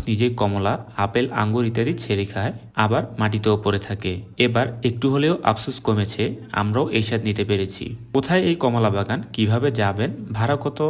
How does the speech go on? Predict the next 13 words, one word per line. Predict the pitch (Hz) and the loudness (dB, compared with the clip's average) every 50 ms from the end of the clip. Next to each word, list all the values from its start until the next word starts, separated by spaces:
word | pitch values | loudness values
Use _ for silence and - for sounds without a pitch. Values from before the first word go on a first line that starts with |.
| 190 226 - - - - | -2 -4 -8 -12 -2 2
কবে | 117 117 123 123 | 2 4 4 2
থেকে | 117 135 135 147 185 | 0 0 0 0 0
কমলা | 185 - 113 107 107 101 104 113 - - - | 0 0 2 2 2 2 2 0 0 -2 -4
ছিঁড়ে | - - 123 113 113 | -4 -2 0 0 0
খেতে | 117 120 117 - 104 | 0 0 0 0 2
পারবেন, | 104 101 98 92 95 101 127 123 226 190 123 | 2 2 0 0 0 -2 -2 -4 -4 -4 -2
মানে | 107 117 143 117 - - | -2 -2 -2 -2 0 0
পরিপক্ক | 113 110 107 107 113 104 - - | 2 2 2 2 0 0 0 -2
হবে, | 104 101 101 90 101 - - - - - - | -4 -4 -4 -4 -4 -6 -8 -10 -10 -6 -2
তার | 95 104 156 175 - - | -2 0 0 0 2 2
সবকিছুই | - 104 - - - 110 - 151 139 120 131 | 2 2 0 -2 -2 0 0 2 2 2 2
বলে | 127 135 131 | 2 2 0
দিব | 143 147 | -2 -2